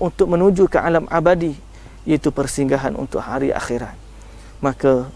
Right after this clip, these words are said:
kekalkanlah sunnah dalam soal kubur.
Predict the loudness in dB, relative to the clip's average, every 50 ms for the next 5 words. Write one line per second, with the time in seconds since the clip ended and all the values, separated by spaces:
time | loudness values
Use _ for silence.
0 | -18 -20 -8 -6 -6 -4 -2 -2 -2 -2 -2 -4 -4 -4 -4 -6 -6 -2 0 0
1 | 2 2 2 0 -2 -2 -4 -4 -4 -2 -2 -4 -4 -4 -6 -6 -6 -6 -6 -6
2 | -6 -6 -8 -10